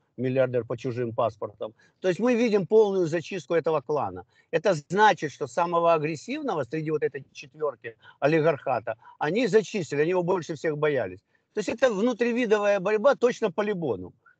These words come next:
Четыре у нас есть претендента, начинают зачищать одного самого сильного, а потом перегрызут друг друга. Вопрос, что станет дальше и останутся ли они вообще. Но капиталы у них настолько огромные, мы просто даже недос-, недоосознаем.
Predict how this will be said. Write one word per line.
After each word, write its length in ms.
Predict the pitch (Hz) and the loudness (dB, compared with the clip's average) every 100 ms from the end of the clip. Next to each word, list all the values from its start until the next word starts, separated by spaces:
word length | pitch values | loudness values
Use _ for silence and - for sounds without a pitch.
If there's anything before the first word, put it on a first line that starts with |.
| _ - | _ -4
Четыре 680 | 208 - 226 196 170 139 _ - | -4 2 2 4 4 4 _ -6
у 60 | 165 | 4
нас 180 | 190 | 4
есть 180 | 175 160 | 4 -2
претендента, 680 | 170 156 196 233 277 233 202 - - - | -2 -4 -4 0 0 4 2 2 -20 -4
начинают 520 | 165 208 208 190 160 | -4 0 2 2 2
зачищать 500 | 165 - 160 175 170 | -2 -4 2 2 2
одного 360 | 160 170 196 | -2 0 -2
самого 420 | 175 165 160 147 127 | -2 -2 -2 -4 -4
сильного, 300 | 123 123 139 | -6 -6 -4
а 20 | |
потом 280 | 226 262 220 | 0 0 0
перегрызут 680 | 202 165 170 165 202 202 | -2 -2 -4 -8 -12 -16
друг 220 | 165 147 | -16 -16
друга. 280 | 107 95 78 _ _ _ _ _ - | -18 -20 _ _ _ _ _ _ 0
Вопрос, 320 | 165 196 254 | 0 4 2
что 240 | - 240 240 | 4 4 4
станет 440 | - 214 190 170 _ | 6 2 4 0 _
дальше 520 | 143 185 123 92 - - _ _ _ - | 2 4 4 -2 -16 -18 _ _ _ -4
и 140 | 160 | 2
останутся 560 | 180 175 - 208 175 175 | 4 4 4 2 0 0
ли 100 | 170 | 2
они 220 | 165 165 | 2 2
вообще. 500 | 160 156 - 120 95 _ _ - | 2 0 -2 -10 -10 _ _ -6
Но 140 | 156 | -2
капиталы 560 | 170 185 220 247 214 185 | 0 0 2 4 6 4
у 60 | 190 | 2
них 160 | 185 - - | -2 -6 -4
настолько 520 | 180 - 202 170 180 | -4 -2 -4 2 4
огромные, 480 | 165 170 233 220 165 | 4 6 4 6 0
мы 120 | 156 | 0
просто 300 | 160 180 - | -2 -4 -4
даже 320 | 160 175 156 147 _ - | 0 0 0 -6 _ -4
недос-, 480 | 160 175 170 165 - | 0 4 4 4 -4
недоосознаем. 960 | 156 175 180 156 175 151 196 180 127 | -4 2 4 4 -2 -2 -4 -2 -4